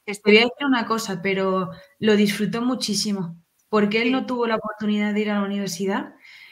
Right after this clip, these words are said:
Speaker 2: y lo disfrutó muchísimo, aprendió un montón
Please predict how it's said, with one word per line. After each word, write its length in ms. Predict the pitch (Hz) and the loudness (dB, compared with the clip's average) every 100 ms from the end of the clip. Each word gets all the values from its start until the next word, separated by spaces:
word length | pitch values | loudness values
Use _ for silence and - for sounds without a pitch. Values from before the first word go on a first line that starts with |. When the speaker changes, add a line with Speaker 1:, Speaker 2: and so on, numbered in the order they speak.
| - _ - | -20 _ -6
Speaker 2:
y 460 | 240 233 226 214 | -2 0 0 2
lo 80 | 208 | 4
disfrutó 460 | 202 202 - 185 208 | 2 2 -2 -2 -2
muchísimo, 760 | 233 226 226 - 247 254 269 | -2 -4 -6 -4 -2 0 2
aprendió 500 | 254 220 208 202 208 | 0 0 0 0 2
un 60 | 226 | 0
montón 640 | 220 214 208 220 262 269 | 0 -2 -2 -2 0 -2